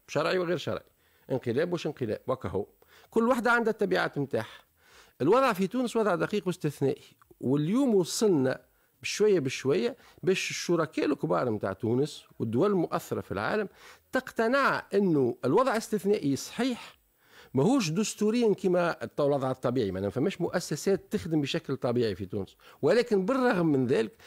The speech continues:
فما معطى مهم جدًا دخل في الموضوع، والناس الكل قبلت باش تاخذ بعين الاعتبار أنه هنالك رفض شعبي واسع لواحد من مؤسسات الدولة.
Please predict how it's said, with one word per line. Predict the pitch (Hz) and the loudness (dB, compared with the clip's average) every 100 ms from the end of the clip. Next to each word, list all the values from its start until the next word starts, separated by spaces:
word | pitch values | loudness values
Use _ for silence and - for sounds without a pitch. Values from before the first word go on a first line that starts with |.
| - | -20
فما | - 190 170 | -2 0 2
معطى | 165 240 269 - 160 139 | 2 2 0 0 0 2
مهم | 131 117 170 131 | 2 2 2 2
جدًا | 101 151 120 110 | 0 -2 0 -2
دخل | 104 - 165 | -2 -4 -4
في | 123 | -2
الموضوع، | 123 107 107 131 214 | -4 -2 0 0 2
والناس | 190 214 - | 2 2 -2
الكل | 170 240 196 | -4 -4 -2
قبلت | - 208 190 | -2 -4 -4
باش | 156 - | -4 -4
تاخذ | 147 127 | -4 -2
بعين | 117 110 | -2 -2
الاعتبار | 104 - 104 165 185 - - - - | -4 -4 -2 -2 -2 -8 -20 -20 -4
أنه | 180 175 | 0 2
هنالك | 131 117 151 143 - | 2 2 0 -2 -4
رفض | 113 143 95 | -6 -8 -12
شعبي | 90 - 127 90 87 | -10 -8 -6 -6 -6
واسع | 95 147 - 165 | -4 -4 -8 -8
لواحد | 117 127 170 147 135 | -4 -4 -4 -6 -6
من | 139 131 | -4 -4
مؤسسات | 110 123 - - 139 135 | -6 -8 -12 -14 -14 -16
الدولة. | 107 - - | -16 -18 -20